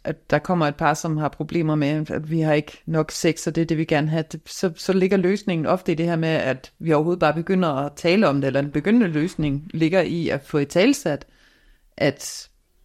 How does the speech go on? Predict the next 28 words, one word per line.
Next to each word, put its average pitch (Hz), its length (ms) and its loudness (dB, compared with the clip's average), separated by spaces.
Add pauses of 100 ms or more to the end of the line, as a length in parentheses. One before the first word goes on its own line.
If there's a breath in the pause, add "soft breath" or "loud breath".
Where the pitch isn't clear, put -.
(320)
der 147 60 4
er 139 180 4
det 220 120 0
her 208 120 2
problem, 185 420 -2
hvordan 165 280 0
oplever 143 380 -2
du 226 260 -2
problemet, 196 500 0
jeg 160 120 4
oplever 170 340 0
problemet, 156 500 -4
sådan 220 300 2
det 208 80 2
her 196 100 0
med, 175 220 -2
sådan 170 260 -4
at, 139 180 -4 (840 soft breath)
at 151 120 -4
jeg 147 120 2
så 185 100 -2
er 165 40 2
med 160 140 0
til 180 120 -2
at 180 80 0
facilitere 165 580 0
den 175 260 0
samtale, 156 800 0